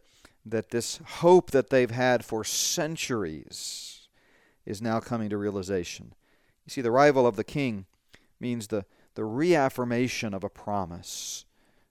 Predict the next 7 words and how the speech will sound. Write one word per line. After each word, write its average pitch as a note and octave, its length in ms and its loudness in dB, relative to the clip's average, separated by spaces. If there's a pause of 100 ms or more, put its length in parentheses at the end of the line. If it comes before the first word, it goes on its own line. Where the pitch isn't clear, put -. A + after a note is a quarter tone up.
the - 100 -14
realization A#2 1000 -2 (580)
of G2+ 160 -6
a G2 60 -4
hope. F#2+ 500 -6 (1300)
That's - 240 2
what E3 240 2